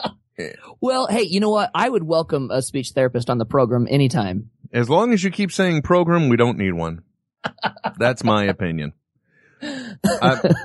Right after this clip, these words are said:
Speaker 2: what I was trying to say before I stumbled over my own teeth was that I found that the season opener of Community was actually really good. Like, even the point where they opened up with what seemed like an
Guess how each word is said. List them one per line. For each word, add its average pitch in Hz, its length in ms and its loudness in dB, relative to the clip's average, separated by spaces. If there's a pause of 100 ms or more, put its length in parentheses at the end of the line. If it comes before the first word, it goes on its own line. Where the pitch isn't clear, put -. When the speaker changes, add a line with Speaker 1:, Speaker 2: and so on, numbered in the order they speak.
(220)
Speaker 2:
what 190 280 -2
I 262 120 -2
was 175 200 0
trying 160 440 -2
to 113 80 -6
say 120 320 2
before 113 440 0
I 98 320 2
stumbled 110 640 -4
over 139 280 2
my 87 220 0
own 85 200 -2
teeth 87 420 -6 (760)
was 151 340 0
that 156 220 2
I 156 100 4
found 208 540 0
that 139 180 -4
the 131 280 0
season 175 640 0 (120)
opener 131 480 2
of 110 240 0
Community 165 480 0
was 147 240 -2
actually 151 500 -2
really 127 380 2
good. 101 400 0 (640)
Like, 127 260 0
even 226 240 -2
the 190 80 2
point 170 260 -4
where 139 120 0
they 147 220 2
opened 208 380 0
up 151 220 0
with 120 180 0
what 147 320 -2
seemed 226 340 0
like 127 220 0
an 123 140 -4